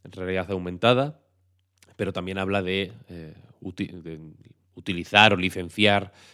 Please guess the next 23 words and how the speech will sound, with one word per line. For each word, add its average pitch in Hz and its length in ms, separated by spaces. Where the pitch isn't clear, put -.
esta 110 220
tecnología 95 420
de 95 80
juego 95 200
en 95 60
la 92 80
nube 101 340
a 85 360
otros 87 400
socios 98 680
de 95 140
la 95 80
industria. 120 600
Así - 220
que 90 260
habrá 85 240
que 92 80
ver, 92 320
eh, 80 300
qué, 95 280
qué 104 180
vida 98 280
tiene 92 640